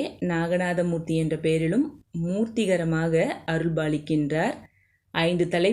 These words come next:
பாம்பு வழிபட்ட மூர்த்தி ஆதலாலேயே நாகநாதர் என்ற பெயரையே சிறக்க தாங்கியுள்ளார். இத்தலத்தில்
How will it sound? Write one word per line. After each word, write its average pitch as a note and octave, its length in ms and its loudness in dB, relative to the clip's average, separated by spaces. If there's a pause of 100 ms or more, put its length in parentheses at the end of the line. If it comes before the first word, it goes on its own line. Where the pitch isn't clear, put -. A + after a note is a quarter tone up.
பாம்பு F3 320 0
வழிபட்ட E3 540 0
மூர்த்தி E3 400 -2 (280)
ஆதலாலேயே D#3+ 760 2 (260)
நாகநாதர் G3+ 720 2 (100)
என்ற F3 300 2
பெயரையே F#3 600 4 (160)
சிறக்க G3+ 600 -2
தாங்கியுள்ளார். E3+ 840 0 (140)
இத்தலத்தில் E3+ 640 -2